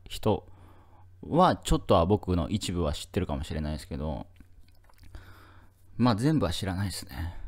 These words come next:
闇を。はい。闇があるから、まあ、僕、月好きなんですけど、星とかね、月って好きなんですけど、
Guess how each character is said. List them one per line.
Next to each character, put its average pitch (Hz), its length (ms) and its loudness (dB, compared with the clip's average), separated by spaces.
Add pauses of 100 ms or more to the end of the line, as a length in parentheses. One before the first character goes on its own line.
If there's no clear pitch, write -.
(460)
闇 90 360 -2
を。 - 20 -6
は - 60 -12 (720)
い。 - 100 -14 (840)
闇 120 280 8
が 113 140 8
あ 107 60 6
る 101 80 0
か 92 140 2
ら、 85 200 0
ま 147 120 6
あ、 147 40 6
僕、 117 600 4 (100)
月 - 260 2
好 - 100 -2
き 110 120 0
な 82 80 2
ん 50 80 -4
で 52 60 -6
す - 100 -10
け - 100 -6
ど、 - 220 -6 (680)
星 - 240 2
と 143 100 0
か 76 140 0
ね、 58 220 -6 (140)
月 - 260 -2
っ 95 60 -4
て - 140 -4
好 - 100 -6
き - 100 -2
な 76 100 0
ん - 40 -4
で 87 60 -8
す - 80 -16
け - 100 -8
ど、 55 180 -8